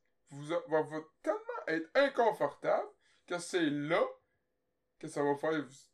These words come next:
ça, ça, vous allez vous allez sortir de votre zone de confort. Donc, automatiquement, vous allez faire preuve de confiance en vous. Parce que vous allez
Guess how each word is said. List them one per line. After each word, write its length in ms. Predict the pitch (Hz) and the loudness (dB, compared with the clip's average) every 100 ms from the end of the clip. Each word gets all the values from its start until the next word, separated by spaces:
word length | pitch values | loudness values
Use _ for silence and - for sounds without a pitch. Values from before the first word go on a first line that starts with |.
| - | -12
ça, 140 | - - | -10 -10
ça, 120 | - - | -14 -16
vous 180 | 139 | -2
allez 260 | 156 160 180 - - _ _ - | 0 2 -2 -10 -20 _ _ -14
vous 120 | 143 | -4
allez 300 | 160 185 - | -2 -2 -6
sortir 500 | - - 226 - 190 | -12 -4 -4 -2 -2
de 40 | 147 | -2
votre 160 | 135 | -2
zone 140 | 135 131 | -4 -6
de 80 | 127 | -6
confort. 500 | 127 123 127 117 - | -6 -6 -4 -6 -4
Donc, 280 | 170 214 - _ _ _ _ _ _ _ _ - | -4 -4 -8 _ _ _ _ _ _ _ _ 0
automatiquement, 760 | 190 190 170 139 - 143 175 | 0 0 -2 -6 -6 -4 -2
vous 100 | 156 | -2
allez 160 | 139 135 | -4 0
faire 240 | 135 127 | 0 0
preuve 240 | - 123 | -4 -6
de 100 | 123 | -6
confiance 600 | 117 113 110 - - - | -12 -12 -14 -14 -18 -16
en 100 | - | -18
vous. 200 | - - _ - | -18 -20 _ -10
Parce 180 | 143 | -6
que 80 | - | -4
vous 180 | 143 139 | -4 2
allez 300 | 135 139 139 | 4 4 -4